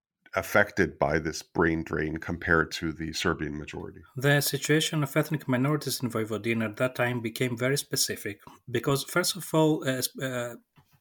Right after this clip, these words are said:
Speaker 2: and when the wars broke out in, uh, Croatia and Bosnia, and sp-, especially in Croatia, uh, the younger, uh, m-, members of ethnic minorities did not w-, want to fight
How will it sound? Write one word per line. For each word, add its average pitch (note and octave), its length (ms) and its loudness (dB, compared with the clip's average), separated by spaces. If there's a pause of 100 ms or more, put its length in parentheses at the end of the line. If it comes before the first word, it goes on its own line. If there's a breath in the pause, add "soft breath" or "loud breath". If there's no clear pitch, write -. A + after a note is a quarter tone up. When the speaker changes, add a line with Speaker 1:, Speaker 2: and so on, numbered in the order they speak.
(180)
Speaker 2:
and C3+ 160 2
when C#3+ 200 4
the C#3 100 4
wars C3 320 4
broke C3 320 0
out A#2+ 280 6
in, A2+ 200 2
uh, A2 100 0
Croatia B2 440 0
and A#2+ 140 0
Bosnia, A#2 520 2 (880 loud breath)
and B2 260 2
sp-, - 320 -4
especially C3 380 0
in A#2 80 -6
Croatia, A#2+ 680 2
uh, A#2 280 0 (140)
the A#2 400 0 (920)
younger, A#2 640 2
uh, A#2 300 2
m-, A2+ 460 -6
members A#2 380 -2
of - 120 -10
ethnic A2+ 320 -6
minorities A#2 720 -2 (880)
did A#2 160 0
not C3+ 240 2
w-, A#2 220 -4
want A#2 420 -2
to A2+ 80 -6
fight A#2+ 480 0